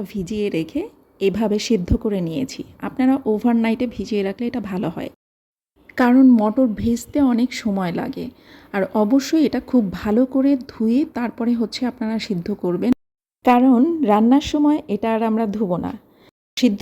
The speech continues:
করা শেষে নিচে আমরা একটু পানি রেখে দিব, পরে আমরা রান্নার সময় আর নতুন করে কোনো পানি অ্যাড করব না। এখন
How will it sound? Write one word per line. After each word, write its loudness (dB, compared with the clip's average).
করা 2
শেষে 0
নিচে 0
আমরা 0
একটু -6
পানি -2
রেখে -2
দিব, -4
পরে 4
আমরা -2
রান্নার -4
সময় -2
আর 0
নতুন -2
করে -2
কোনো -2
পানি -4
অ্যাড -4
করব -2
না। -6
এখন 4